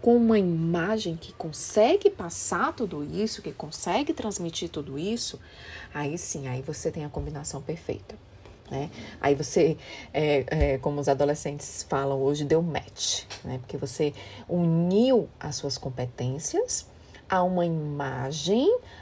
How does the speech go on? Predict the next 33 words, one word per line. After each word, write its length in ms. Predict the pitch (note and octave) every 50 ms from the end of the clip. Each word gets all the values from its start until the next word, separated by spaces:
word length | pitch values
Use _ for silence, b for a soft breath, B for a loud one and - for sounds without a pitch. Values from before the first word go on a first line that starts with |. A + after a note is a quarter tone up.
| B B
a 100 | E3+ D#3+
uma 220 | D3+ D#3 D#3 D3+
marca 1040 | C#3+ C#3 C#3+ C#3+ D3 D#3 C#3 C3+ C3+ C3 B2+ B2 B2 - - - - - C4+ D4 F#4+ G4 B B B B B B B
que 160 | - - A3
consegue 720 | G#3 - - B3 B3+ C#4 - - - - B3 C4+ D#4 C#4+ D4+
transmitir 840 | D4 - C4+ C4+ D4 D4 - D4 C4 A#3+ A#3+ - - - B3 C4+ D4 -
que 120 | - - F#4+
você 280 | - G4+ - - F3+
realmente 520 | E3+ E3 G3 B3 C4+ A#3 F#3 E3 E3+ - -
tem 100 | E3 D#3
essas 220 | E3+ - G#3+ -
competências. 840 | - B3+ B3+ - E4+ F4+ - - - - - - - - - - - - - - - - - - - - - - - - - - - - - _ - - - - - - - -
Então, 200 | F3+ F3 E3+ E3
vamos 220 | F#3+ F3+ G3+ A#3
lá, 120 | A#3+ E3+ -
vamos 240 | - D3+ D#3+ E3 E3+
desmistificar 840 | F#3+ F#3 F#3 F#3+ F#3+ F#3+ - - - - G3+ G3+ - G#3 F3+ F3
aí 160 | F3+ E3+ E3+ E3
um 80 | E3
pouquinho 640 | E3 E3+ E3 E3 - - D#3+ D#3 D#3 D#3 D#3+ E3 E3
essa 160 | E3 - E3+
história 240 | D#3+ - D#3 D3 D3
de 120 | D#3 D#3+
branding 540 | D3 D#3 D#3+ D#3 D3+ D#3 D#3 F3 E3 D#3+ D#3+
pessoal. 500 | E3 D#3 D#3 D#3+ - - G3+ D#3+ - - - - - - - -
Existem 320 | - G3+ C4+ D#4 - F#4+ F4+
alguns 280 | D#4+ D#4+ E4 E4 -
passos 360 | - - E3+ D#3 E3+ - G3+
que 80 | - F#3
a 20 |
gente 180 | F#3 F#3 F3+ -
precisa 320 | - - G#3+ - G#3+ G3+
seguir. 320 | G#3 - - D4 - -